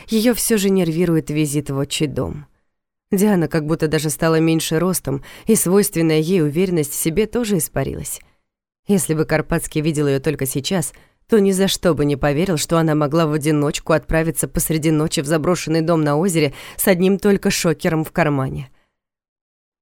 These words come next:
На звонок Диана тоже нажала не сразу и, едва услышав раздавшуюся трель,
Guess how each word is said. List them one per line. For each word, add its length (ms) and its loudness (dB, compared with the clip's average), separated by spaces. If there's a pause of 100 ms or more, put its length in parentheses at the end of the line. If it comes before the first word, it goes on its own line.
(260)
На 140 6
звонок 400 2
Диана 340 2
тоже 280 -2
нажала 340 0
не 140 0
сразу 400 -2
и, 260 2 (400)
едва 440 2
услышав 500 -2
раздавшуюся 640 0
трель, 340 0